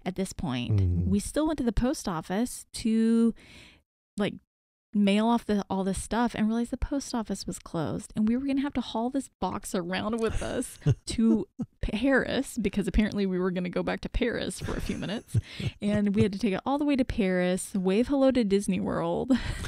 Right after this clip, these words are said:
Speaker 1: <laughs> right there at Paris, and then come back down to southern France. Oh my goodness, it was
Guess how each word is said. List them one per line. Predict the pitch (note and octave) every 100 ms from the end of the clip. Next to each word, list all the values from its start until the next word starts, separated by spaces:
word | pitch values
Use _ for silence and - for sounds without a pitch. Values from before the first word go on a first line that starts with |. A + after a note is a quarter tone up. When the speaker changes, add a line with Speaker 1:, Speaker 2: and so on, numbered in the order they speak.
| G3+ -
Speaker 1:
<laughs> | C4+ A#3+ - - - -
right | G3+ G#3 A3+
there | A3+
at | A3 -
Paris, | A#3+ F#3+ G3+ G#3 - - -
and | A3+ G#3+
then | G#3 G3+ G3+
come | - F#3+ F#3+ F3
back | F#3 F#3+ B3 C4+ G#3+
down | G#3 F#3+ F#3+ F#3+ F#3+ - -
to | G3
southern | F#3 F#3 F#3+ F#3+
France. | F#3 F3+ F3+ F3+ -
Oh | G3 F#3
my | F3
goodness, | E3 - E3 -
it | -
was | F#3+ E3+